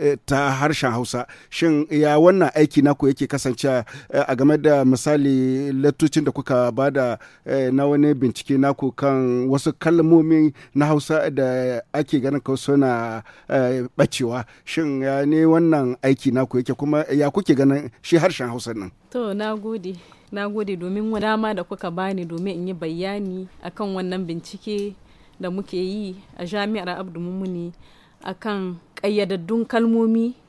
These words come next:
Speaker 1: Mm.
Speaker 2: na sana'o'in gargajiya na Hausawa. Kamar yadda waɗanda suka gabace ni suka faɗa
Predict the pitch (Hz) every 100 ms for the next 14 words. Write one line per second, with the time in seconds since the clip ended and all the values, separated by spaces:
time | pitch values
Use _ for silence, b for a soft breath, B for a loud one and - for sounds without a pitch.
0 | - 170 160 151 - 202 202 214 214 208
1 | 208 208 214 196 208 196 208 202 185 208
2 | 202 190 165 160 170 156 160 165 _ _
3 | - 190 202 214 202 190 170 175 170 165
4 | - - - 208 226 190 175 - 196 180
5 | 170 170 - 208 180 - 185 170 170 -
6 | - 190